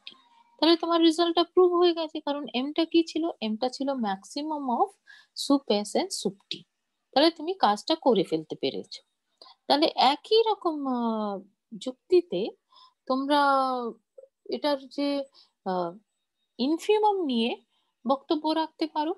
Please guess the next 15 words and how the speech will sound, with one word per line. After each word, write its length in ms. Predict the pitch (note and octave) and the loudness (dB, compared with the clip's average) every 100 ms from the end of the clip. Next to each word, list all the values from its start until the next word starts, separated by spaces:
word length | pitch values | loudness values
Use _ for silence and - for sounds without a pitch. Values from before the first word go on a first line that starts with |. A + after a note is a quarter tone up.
| _ _ _ | _ _ _
তো 100 | - | -10
সেটাকে 360 | B3+ C#4+ D4+ D4+ | -6 -4 -4 -4
আমরা 240 | D4 D4 | -4 0
আলাদা 420 | B3+ G#3+ B3+ C#4+ C#4+ | 0 0 -2 -2 -4
এক্সারসাইজ 560 | C4 A#3+ A#3 C4+ B3+ | -6 -10 -2 -2 0
হিসেবে 360 | A#3+ A3+ A#3 A3 | -4 -4 -2 -2
করে 320 | A3 G#3 F#3+ | 0 0 0
নিয়েছি, 540 | F3 D#3 C#3 - C#4+ A4+ _ _ - - _ G3 | -4 -10 -12 -6 -4 -4 _ _ -20 -20 _ 0
যে 240 | A3 A#3+ | 4 4
ধরো 640 | G#3 G3 C4 E4 D4+ A#3 - _ _ _ _ _ _ _ _ _ _ _ _ _ _ _ _ _ _ _ _ _ _ _ _ _ _ _ _ _ _ _ _ _ _ _ _ _ _ - | 2 0 4 6 6 2 -2 _ _ _ _ _ _ _ _ _ _ _ _ _ _ _ _ _ _ _ _ _ _ _ _ _ _ _ _ _ _ _ _ _ _ _ _ _ _ -2
এস 340 | B3 C4 - | 0 0 0
আর 120 | D#4+ D#4 | 0 4
টি 260 | D4+ G#3+ B3+ | 2 2 -4
দুটো 340 | B3 A#3+ C#4 B3+ - G3 | -6 -2 -2 -2 -10 -16
bounded 600 | D#3 F3+ G#3+ C4 D4+ | -8 -4 -2 0 0